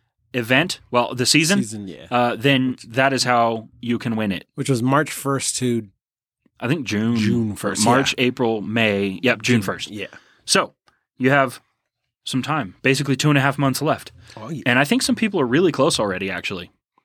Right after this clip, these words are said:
Speaker 1: So
Speaker 2: Oh, yeah,
Speaker 1: it,
Speaker 2: like,
Speaker 1: it,
Speaker 2: this
Speaker 1: we, we could be done with this one quickly.
Speaker 2: Mm-hmm.
Speaker 1: Um, but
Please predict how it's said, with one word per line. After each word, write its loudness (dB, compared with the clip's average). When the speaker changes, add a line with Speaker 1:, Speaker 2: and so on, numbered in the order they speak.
Speaker 1:
So -2
Speaker 2:
Oh, -2
yeah, 2
Speaker 1:
it, -2
Speaker 2:
like, -10
Speaker 1:
it, -4
Speaker 2:
this 0
Speaker 1:
we, 2
we 0
could 0
be 2
done 4
with 0
this 2
one -2
quickly. 0
Speaker 2:
Mm-hmm. -6
Speaker 1:
Um, 4
but 0